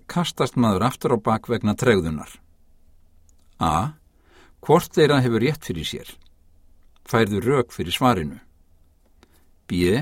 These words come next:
Nefndu dæmi um það að þekking á kröftum og tregðu hafi haft áhrif á þróun bíla. Átta. Þegar þú rennir þér á sleða niður brekku,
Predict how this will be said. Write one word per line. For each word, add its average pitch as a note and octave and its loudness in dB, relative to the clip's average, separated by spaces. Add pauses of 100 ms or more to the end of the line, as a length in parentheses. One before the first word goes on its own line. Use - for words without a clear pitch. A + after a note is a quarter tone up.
(600)
Nefndu A2+ 2
dæmi D#3+ 2
um C#3 -2
það A#2+ 0
að F#2+ -2
þekking D3+ -4
á G2+ -2
kröftum A#2+ -4
og F2 -6
tregðu G#2 -2 (260)
hafi A#2 0
haft A#2 -4
áhrif B2 -2
á G#2 -4
þróun G2+ 0
bíla. F#2 -2 (3000)
Átta. - -2 (680)
Þegar A2+ 6
þú G#2+ 2
rennir C#3+ 4
þér C3+ 2
á B2 0
sleða D3 2
niður C3 2
brekku, C3+ -2